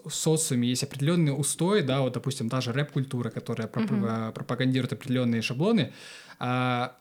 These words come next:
Speaker 1: есть определённые вот эти вот движения, которые как бы формируют в головах людей, что так,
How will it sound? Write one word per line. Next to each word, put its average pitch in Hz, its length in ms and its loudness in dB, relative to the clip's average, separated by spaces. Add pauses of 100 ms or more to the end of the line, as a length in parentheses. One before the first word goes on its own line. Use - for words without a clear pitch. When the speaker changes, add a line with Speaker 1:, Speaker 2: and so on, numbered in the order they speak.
(800)
Speaker 1:
есть 170 280 2
определённые 147 460 4
вот 135 100 0
эти - 80 0
вот 131 100 0
движения, 147 520 2
которые 143 520 2
как 120 240 -4
бы 113 100 -2
формируют 143 480 4
в - 20 0
головах 131 360 2
людей, 143 260 2
что 151 140 -2
так, - 300 -2